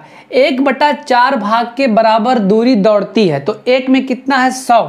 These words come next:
तो इस condition में सौ बटा कितना हो जाएगा आपके पास? चार हो जाएगा। इसको solve करेंगे तो पच्चीस, दो कामा कितना हो जाएगा? पच्चीस हो जाएगा,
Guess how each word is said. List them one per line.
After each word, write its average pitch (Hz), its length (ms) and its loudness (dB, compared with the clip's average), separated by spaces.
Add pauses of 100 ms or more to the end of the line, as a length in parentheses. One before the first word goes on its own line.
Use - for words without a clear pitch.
(340)
तो 226 60 0
इस 208 120 -2
condition 233 400 -2
में 247 140 2
सौ 247 360 0
बटा 226 320 0
कितना 233 320 -6
हो 220 140 0
जाएगा 226 200 2
आपके 226 200 -2
पास? 240 440 -2
चार 202 300 2
हो 160 260 -4
जाएगा। 156 460 -2 (400)
इसको 208 300 -2
solve 240 340 0
करेंगे 254 320 0
तो 247 120 -6
पच्चीस, 214 640 -4 (280)
दो 226 280 2
कामा 233 380 0
कितना 233 320 -2
हो 226 140 0
जाएगा? 226 340 2
पच्चीस 233 540 -2
हो 147 200 0
जाएगा, 147 460 -2